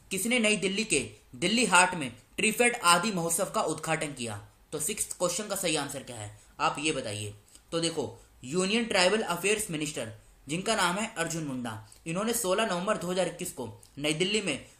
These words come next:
जो दिल्ली हाट है यहीं पर ही ट्रीफेड का आदि महोत्सव का उद्घाटन किया है। इसमें तकरीबन छब्बीस राज्यों से हजार के करीब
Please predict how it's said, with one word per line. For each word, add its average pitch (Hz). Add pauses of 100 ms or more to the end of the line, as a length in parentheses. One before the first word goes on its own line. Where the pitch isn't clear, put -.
(100)
जो 190
दिल्ली 202
हाट 143
है 113 (200)
यहीं 170
पर 214
ही - (160)
ट्रीफेड 190
का 208
आदि 165
महोत्सव 165
का 208
उद्घाटन 139
किया 185
है। 196 (360)
इसमें 185 (320)
तकरीबन 202 (260)
छब्बीस 180
राज्यों 170
से 175 (1000)
हजार 190
के 220
करीब 151